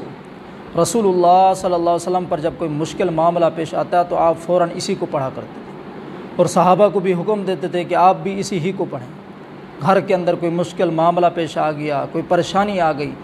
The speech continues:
तो फरमाया कि ये बार बार इंसान इसका विर्द रखे, या हय्यु या क़य्यूम बिरहमतिका अस्तगीस।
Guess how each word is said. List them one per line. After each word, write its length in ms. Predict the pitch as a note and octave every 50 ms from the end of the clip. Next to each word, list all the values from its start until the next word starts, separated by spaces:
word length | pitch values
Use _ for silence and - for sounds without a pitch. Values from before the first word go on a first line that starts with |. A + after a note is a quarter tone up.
| - - - -
तो 120 | - - C#3+
फरमाया 300 | D#3+ E3 E3 F3 F#3 F#3
कि 120 | - E3+
ये 100 | E3 D#3 C3
बार 340 | E3 E3+ F3 F3+ F#3 F3+
बार 200 | D#3+ F3 E3+ E3
इंसान 360 | E3 D#3 D3+ - F#3 E3+ E3 D#3+
इसका 220 | D3 - - D#3+
विर्द 240 | C#3 D3+ F3 E3+ D#3+
रखे, 260 | F3 E3 - - F#3+
या 220 | F3+ D#3+ D#3 D#3 D3+
हय्यु 360 | D3 - G#3 G#3+ F3+ E3+ F#3 F3
या 180 | E3+ D#3+ D#3 D3+
क़य्यूम 760 | - - F3 E3+ D3+ C#3 E3 F3 F#3 F#3 F#3 F3+ E3+ D#3+ D3 C#3
बिरहमतिका 680 | C3 D3+ D3 - - - F3 E3 D#3+ - F3 D#3 - E3 -
अस्तगीस। 840 | - E3 - - - D3+ C#3 B2 C#3 C#3 C#3 C3+ B2 - - -